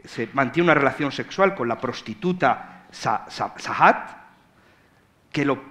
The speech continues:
transforma completamente, lo aleja de su naturaleza. Y es más, Gilgamés, eh, bueno,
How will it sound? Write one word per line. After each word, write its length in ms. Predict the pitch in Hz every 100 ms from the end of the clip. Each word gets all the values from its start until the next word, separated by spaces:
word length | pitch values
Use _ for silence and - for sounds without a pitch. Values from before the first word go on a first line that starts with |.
| -
transforma 540 | 160 - - 202 170 139
completamente, 800 | 131 131 127 113 95 90 - - - -
lo 180 | 147 175
aleja 480 | 156 220 233 131 117
de 140 | 123
su 200 | - 123
naturaleza. 680 | 120 113 123 110 92 - 90 - - -
Y 80 | 190
es 80 | 233
más, 300 | 240 175 - - - -
Gilgamés, 760 | - 180 143 147 214 302 - - - _ _ - - - -
eh, 560 | 151 147 139 131 - - _ _ -
bueno, 200 | - 165